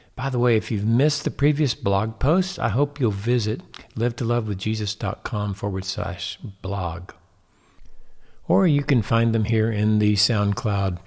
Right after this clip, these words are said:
podcast archives. My prayer is that you've been encouraged and inspired by Peter's insight into the Christian life. There was a great truth that had captured Peter's heart.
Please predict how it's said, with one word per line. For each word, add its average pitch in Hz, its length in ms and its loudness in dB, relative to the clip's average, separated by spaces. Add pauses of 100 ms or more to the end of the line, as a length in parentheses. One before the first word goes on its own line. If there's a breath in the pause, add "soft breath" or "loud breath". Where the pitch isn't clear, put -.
(840 loud breath)
podcast 107 640 0
archives. 104 640 2 (1000 loud breath)
My 185 120 0
prayer 185 320 4
is 127 380 4
that 107 180 2
you've 113 320 0
been 113 180 2
encouraged 98 760 0
and 98 120 0
inspired 98 600 -2
by 101 140 -2
Peter's 107 400 0
insight 107 380 0
into 104 200 0
the 98 100 -4
Christian 107 380 -4
life. 98 420 -4 (600 loud breath)
There 170 100 0
was 156 100 2
a 120 60 0
great 113 400 -2
truth 95 480 -4
that 101 100 -4
had 104 160 -6
captured 110 460 -4
Peter's 95 300 -6
heart. 98 340 -8